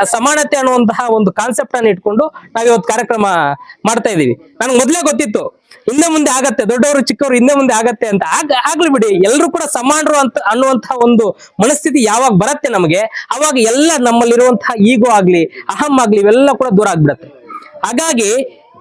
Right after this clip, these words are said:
ಈಗ ನಾನೇನ್ ಮಾತಾಡ್ತಿದೀನಿ, ಈಗ ಹಲವಾರು ವರ್ಷಗಳ ನಿರಂತರವಾದಂತ ಒಂದು ಸಂಪರ್ಕ, ಹಲವಾರು, ಆ, ಪ್ರಜ್ಞಾವಂತರು, ಹಲವಾರು ಸಾಹಿತಿಗಳು, ಆ, ಕವಿಗಳು, ಹೋರಾಟಗಾರರು, ಇವರೆಲ್ಲರ ಸಂಪರ್ಕದಿಂದ ನಾವೆಲ್ಲ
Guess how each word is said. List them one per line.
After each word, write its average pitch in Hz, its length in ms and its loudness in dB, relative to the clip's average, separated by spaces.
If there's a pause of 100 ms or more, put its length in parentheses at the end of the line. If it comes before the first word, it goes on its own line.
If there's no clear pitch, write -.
ಈಗ 311 260 0
ನಾನೇನ್ 302 300 0
ಮಾತಾಡ್ತಿದೀನಿ, 277 600 0
ಈಗ 277 240 2 (280)
ಹಲವಾರು 311 420 0
ವರ್ಷಗಳ 302 400 0 (100)
ನಿರಂತರವಾದಂತ 277 720 0
ಒಂದು 240 260 2
ಸಂಪರ್ಕ, 214 420 -4 (460)
ಹಲವಾರು, 277 640 2 (280)
ಆ, 220 160 2
ಪ್ರಜ್ಞಾವಂತರು, 240 640 0
ಹಲವಾರು 247 280 4
ಸಾಹಿತಿಗಳು, 220 720 0 (240)
ಆ, 226 260 2
ಕವಿಗಳು, 240 580 0
ಹೋರಾಟಗಾರರು, 226 1300 -2
ಇವರೆಲ್ಲರ 254 640 2
ಸಂಪರ್ಕದಿಂದ 254 720 0
ನಾವೆಲ್ಲ 240 320 2